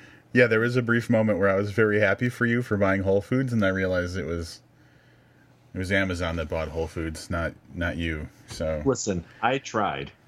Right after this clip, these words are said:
Speaker 2: I
Speaker 1: Yeah.
Speaker 2: tried.
Speaker 1: <laughs> Did you
Speaker 2: Amazon
Speaker 1: try?
Speaker 2: came with, well, Amazon came with,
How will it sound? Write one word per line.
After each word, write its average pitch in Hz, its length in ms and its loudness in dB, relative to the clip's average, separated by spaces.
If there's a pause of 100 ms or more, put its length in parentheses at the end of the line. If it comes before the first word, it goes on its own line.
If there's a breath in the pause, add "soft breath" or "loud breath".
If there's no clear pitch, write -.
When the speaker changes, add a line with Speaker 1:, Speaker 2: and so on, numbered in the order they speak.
(320)
Speaker 2:
I 107 120 0
Speaker 1:
Yeah. 120 100 0
Speaker 2:
tried. 95 440 -2
Speaker 1:
<laughs> - 40 -20
Did 107 120 -2
you 117 40 2
Speaker 2:
Amazon 131 400 2
Speaker 1:
try? - 60 -16
Speaker 2:
came 117 180 -2
with, 110 160 -4 (400 loud breath)
well, 147 100 2
Amazon 139 480 -2
came 117 240 -2
with, 107 140 -2